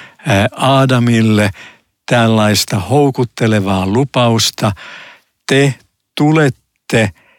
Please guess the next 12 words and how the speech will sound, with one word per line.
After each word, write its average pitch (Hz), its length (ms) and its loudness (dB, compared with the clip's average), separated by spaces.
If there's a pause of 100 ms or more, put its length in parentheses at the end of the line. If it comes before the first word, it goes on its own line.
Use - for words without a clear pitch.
(240)
Jumalan 120 800 0
kaltaisiksi 110 1600 -2 (360)
niin, 131 200 2
että 120 280 0 (100)
tiedätte 104 640 -2 (420)
hyvän 107 420 0 (300)
ja 95 260 -2 (160)
pahan." 107 520 -4 (1000)
Siis - 240 -4 (100)
lähtökohtana 139 840 0
oli 98 200 -2
se, 147 280 0